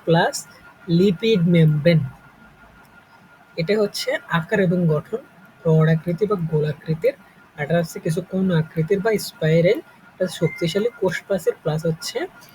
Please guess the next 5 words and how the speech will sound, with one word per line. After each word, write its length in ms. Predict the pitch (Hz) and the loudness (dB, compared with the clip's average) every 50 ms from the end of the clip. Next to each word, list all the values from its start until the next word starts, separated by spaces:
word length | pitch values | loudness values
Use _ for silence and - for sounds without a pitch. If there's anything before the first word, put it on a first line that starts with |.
| - - _ - - | -20 -20 _ -2 2
লিপিড 540 | 170 175 196 202 202 - 220 214 170 156 165 | 4 4 6 4 4 4 2 2 4 4 6
মেমব্রেন। 460 | 160 151 143 143 139 131 139 135 127 - - - - - - - - - - | 6 4 4 2 -2 -4 -6 -8 -8 -10 -14 -18 -20 -20 -20 -20 -20 -6 -2
এরপরে 320 | 151 165 165 165 220 214 214 | 0 0 2 2 2 2 2
চলে 220 | 214 233 220 220 | 2 0 0 0
আসবে 200 | 220 214 214 247 | 0 0 0 -2